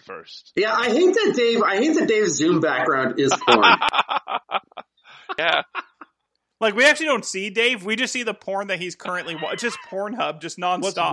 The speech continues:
Speaker 1: weird is it's just actually Dave.
Speaker 4: <laughs>
Speaker 1: It's Dave
Speaker 4: And if
Speaker 1: posing.
Speaker 4: Dave was actually listened to the first part of this episode, he would learn that it's not that far off from how we start. Yeah, this is pretty much how we started.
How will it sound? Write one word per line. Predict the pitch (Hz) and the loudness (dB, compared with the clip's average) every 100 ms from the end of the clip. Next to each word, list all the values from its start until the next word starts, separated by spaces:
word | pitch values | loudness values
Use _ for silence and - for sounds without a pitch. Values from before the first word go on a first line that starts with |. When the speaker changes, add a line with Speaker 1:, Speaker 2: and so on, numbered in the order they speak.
| 170 | -2
Speaker 1:
weird | 202 240 180 | -2 -2 -4
is | 151 | -6
it's | - | -10
just | - 160 - | -8 -10 -8
actually | 151 165 143 113 113 | -10 -10 -12 -6 -2
Dave. | 151 101 95 143 - - _ _ | -2 -4 -10 -10 -12 -16 _ _
Speaker 4:
<laughs> | 285 285 247 - - - _ _ _ _ _ _ _ _ _ _ - | -14 -6 -2 -4 -6 -20 _ _ _ _ _ _ _ _ _ _ -20
Speaker 1:
It's | 131 156 | -16 -6
Dave | 156 | -2
Speaker 4:
And | 202 | -2
if | 143 | 2
Speaker 1:
posing. | 247 | 2
Speaker 4:
Dave | 294 | 4
was | 285 262 | 0 0
actually | 233 240 | 0 0
listened | 202 208 247 | -2 -4 -4
to | 214 | -6
the | 190 | -6
first | - 208 202 - | -6 -6 -6 -4
part | 214 | -6
of | 196 | -4
this | 185 | -6
episode, | 196 208 160 156 | -8 -8 -10 -10
he | |
would | 180 170 | -10 -8
learn | 185 190 | -8 -6
that | 175 170 - | -6 -6 -8
it's | - - | -14 -8
not | 180 165 | -6 -4
that | 175 | -4
far | 175 165 170 | -2 -2 -2
off | 170 | -4
from | 165 | -6
how | 165 160 | -6 -6
we | 156 | -10
start. | - - 220 | -10 -2 2
Yeah, | 269 440 - _ - | 2 0 -4 _ -16
this | 285 - | -14 -14
is | 294 | -12
pretty | 208 214 | -8 -6
much | 226 | -6
how | 240 226 | -6 -8
we | |
started. | - 254 262 247 160 | -8 -8 -6 -6 -10